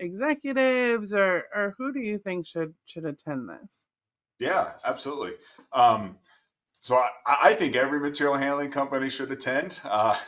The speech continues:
Speaker 2: <laughs> 'cause part, part of the power is, uh, the, the more good people you surround yourself with, the more opportunity we have to, y-, you know, have an engaging and interesting conversation and, and help each other get better. Um, you know, there, there's certainly a lot of C-suites,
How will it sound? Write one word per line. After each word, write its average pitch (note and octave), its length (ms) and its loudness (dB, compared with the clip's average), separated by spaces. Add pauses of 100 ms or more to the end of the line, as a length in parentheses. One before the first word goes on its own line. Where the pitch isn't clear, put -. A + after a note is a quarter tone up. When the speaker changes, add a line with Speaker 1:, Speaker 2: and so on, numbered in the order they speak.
Speaker 2:
<laughs> - 160 -20
'cause A#2 200 -6 (240)
part, - 260 6
part D#3+ 220 4
of E3+ 60 -8
the C3 80 -2
power C3+ 500 4
is, A#2 320 -4 (180)
uh, A2 220 0 (160)
the, A#2 340 -14
the A2+ 100 -8
more D3 540 -2
good C#3 180 -8
people B2+ 400 -10
you A#2 120 -8
surround A2 460 -6
yourself A#2 460 -4
with, B2+ 220 -4 (280)
the G#2 80 -10
more A2+ 200 0
opportunity A2 580 -6
we G2 160 -8
have G2 360 -2
to, F2+ 380 -10
y-, F#2 180 -20
you G2 100 -16
know, F2+ 80 -8
have G#2 260 -4
an F#2+ 220 -10 (100)
engaging A2+ 520 -2
and G#2 100 -8
interesting G#2+ 440 -6
conversation G#2 800 -4
and, F#2+ 240 -14
and F#2+ 140 -14
help G#2+ 200 -6
each G2 120 -8
other G2 180 -6
get F#2+ 180 -16
better. G#2 340 -4 (320)
Um, G#2+ 360 4 (240)
you G#2+ 80 -4
know, G#2+ 140 0
there, C#3+ 200 2
there's A#2+ 200 0
certainly C3 300 0
a A#2 60 2
lot B2 200 6
of - 60 -2
C-suites, B2 800 -4